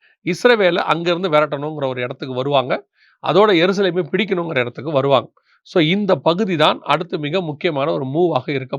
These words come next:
போகுது. இப்போ இஸ்ரேலுடைய காரியங்கள் அதிகமாயிட்டே போகுது. ஏற்கனவே சகரியா பன்னிரெண்டு ஆறுல சொல்லப்பட்டது தான்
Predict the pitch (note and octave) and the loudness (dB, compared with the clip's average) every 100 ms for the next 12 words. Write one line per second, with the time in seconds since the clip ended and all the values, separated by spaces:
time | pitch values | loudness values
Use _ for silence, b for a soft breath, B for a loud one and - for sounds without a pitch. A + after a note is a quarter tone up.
0 | E3 B2 G3 F#4+ b b b E3 F#3 F3+ | -6 0 0 -2 b b b -2 4 6
1 | D#3 C#3 D3 - A3+ F#3+ E3 C#3 - D3 | 6 4 -2 0 2 2 0 0 0 0
2 | C#3 F3+ C#3+ D#3 D#3 C#3 B2 D3 - C3 | 0 -4 -4 -2 -2 -2 -2 -6 -8 -14
3 | _ _ b b b b - G3+ G3+ G#3 | _ _ b b b b 2 2 4 2
4 | A3 G#3+ D3+ - E3+ F3+ D#3+ C#3 F3+ F#3+ | 4 4 2 0 2 2 2 0 0 2
5 | D#3 C#3 F3 E3+ D#3 D#3 D#3 C#3 C3+ B2+ | 4 6 4 2 -4 -4 -4 -4 -6 -2
6 | E3+ G#3 | -2 -2